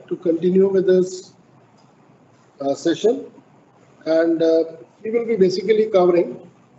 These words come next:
uh, insight on various fuels for domestic use in India, India L P G scenario and P N G idea, use of P N G by modifying L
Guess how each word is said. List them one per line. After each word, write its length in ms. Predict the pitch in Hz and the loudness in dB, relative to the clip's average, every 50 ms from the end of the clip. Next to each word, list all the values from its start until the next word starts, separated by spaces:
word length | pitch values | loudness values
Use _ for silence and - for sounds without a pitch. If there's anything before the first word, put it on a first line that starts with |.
| _ _ _ _ _ _ _ _ _ _ _ _ _ _ _ _ _ _ - - _ _ _ _ - | _ _ _ _ _ _ _ _ _ _ _ _ _ _ _ _ _ _ -20 -20 _ _ _ _ -2
uh, 280 | 160 165 165 165 170 - - | 0 2 2 2 0 0 -4
insight 420 | 175 185 180 - 208 214 220 214 | -4 -4 -2 0 0 0 2 2
on 200 | 214 202 202 190 | 0 0 0 0
various 380 | 160 170 185 202 220 226 220 - - | 0 0 0 2 0 0 0 -2 -6
fuels 260 | 185 196 202 208 - | -4 -4 -4 -6 -6
for 160 | - 196 190 | -4 -4 -2
domestic 540 | - 160 151 156 151 - - - 185 180 - | -2 -2 -2 -2 -4 -8 -10 -14 -14 -8 -4
use 260 | 170 170 170 165 160 | 0 0 0 2 0
in 240 | 160 147 139 - - - _ - - - | -2 -4 -4 -8 -14 -20 _ -18 -10 -4
India, 440 | 170 185 180 175 170 143 - - - - - - - - - - - _ - _ _ _ _ _ _ _ _ - - | 0 2 2 4 4 2 -2 -4 -16 -18 -20 -20 -20 -20 -20 -20 -20 _ -20 _ _ _ _ _ _ _ _ -4 -2
India 260 | 180 190 196 208 208 202 196 | -2 0 2 2 2 2 2
L 160 | 170 170 175 | 2 2 0
P 120 | 170 196 190 | -2 -4 -6
G 140 | 180 190 180 | -6 -6 -6
scenario 640 | - - 170 160 160 165 170 175 185 190 190 196 185 165 | -2 0 0 2 2 2 4 2 2 2 0 -2 -2 -4
and 200 | 156 147 - - | -6 -8 -6 -2
P 180 | 175 180 175 170 | 0 2 2 2
N 100 | 175 165 | 0 0
G 160 | 170 175 160 | 2 2 4
idea, 480 | 147 143 135 135 143 151 170 208 247 - - _ _ _ _ _ _ _ _ _ _ _ - 151 | 4 2 0 0 -2 -4 -4 -6 -8 -14 -20 _ _ _ _ _ _ _ _ _ _ _ -14 -6
use 240 | 175 202 214 226 214 | -4 -4 -2 0 2
of 240 | 233 226 214 - - | 2 2 0 -2 -2
P 120 | 202 190 | 0 0
N 140 | 190 190 190 | 0 0 0
G 100 | 190 196 | 0 0
by 160 | 190 190 185 | 2 2 2
modifying 760 | 175 165 156 160 160 180 180 180 180 175 175 175 180 185 175 | 2 2 2 2 2 2 0 0 0 0 0 0 -2 -4 -6
L 120 | 160 170 | -8 -10